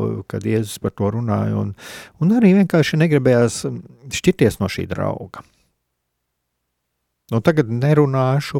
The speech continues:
par mūžību, kur mēs esam, mēs esam, tur būsim pie Dieva un, un, un satiks-, satiksimies. Bet, uh, šeit, šajā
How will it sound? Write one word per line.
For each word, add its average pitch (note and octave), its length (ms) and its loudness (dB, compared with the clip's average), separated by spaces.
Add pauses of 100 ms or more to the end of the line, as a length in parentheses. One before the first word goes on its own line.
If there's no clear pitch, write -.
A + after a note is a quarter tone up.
(140)
par B2 160 2
mūžību, C#3+ 800 0
kur C3+ 320 0
mēs C3+ 380 -4
esam, B2+ 340 -4
mēs B2+ 240 -4
esam, A#2 320 -4
tur A2+ 240 -10 (120)
būsim B2 360 -6
pie G#2+ 160 -4
Dieva A2+ 380 0
un, - 20 -8 (800)
un, G#2 240 0
un G2+ 160 -2
satiks-, - 560 -6
satiksimies. A2+ 720 -4 (960)
Bet, A2 640 2
uh, A2+ 480 2
šeit, G3+ 320 2
šajā F3+ 240 4